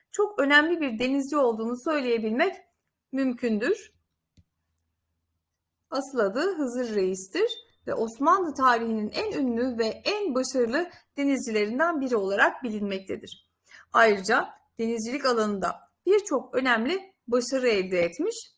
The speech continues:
Haçlıları yenilgiye uğratmıştır. İspanyol donanmasını yenmiştir. Ayrıca kendisi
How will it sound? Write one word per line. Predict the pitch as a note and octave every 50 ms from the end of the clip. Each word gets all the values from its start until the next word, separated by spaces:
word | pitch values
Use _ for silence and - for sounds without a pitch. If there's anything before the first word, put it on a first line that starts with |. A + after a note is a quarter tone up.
| _ _ _ _ _ _ _ _ _ _ _ _
Haçlıları | _ - D#4 D4+ - - B3+ A#3 A3 A3 A#3+ D#4
yenilgiye | D4 C#4+ C#4 C4 C4 C4 B3 A#3 C4 C4 B3
uğratmıştır. | A3 G3+ F#3+ F#3 F#3 F#3 F#3 - G3+ F#3 F#3 - - C#4 D#4+ - - _ _ _ _ _ _ _ _ _ _
İspanyol | A#3 - - - B3 B3 A#3+ A#3+ B3 B3 A#3+ A#3
donanmasını | A#3 A3+ A3+ A3 A3+ A3 A3 A3+ A#3 A#3 - A#3+ A#3 A3+ A3+ A3 - - _
yenmiştir. | G#3+ G#3 G#3 F#3+ F#3 F3+ F3+ F3 F3+ - - - D#4 D#4 - - _ _ _ _ _ _ _ _ _ _ _ _ -
Ayrıca | C4+ C4+ C4+ C4 B3+ B3 B3+ C4 C4
kendisi | - C#4 C4+ B3 A3+ G#3+ G#3+ - - E4 F4+ F4+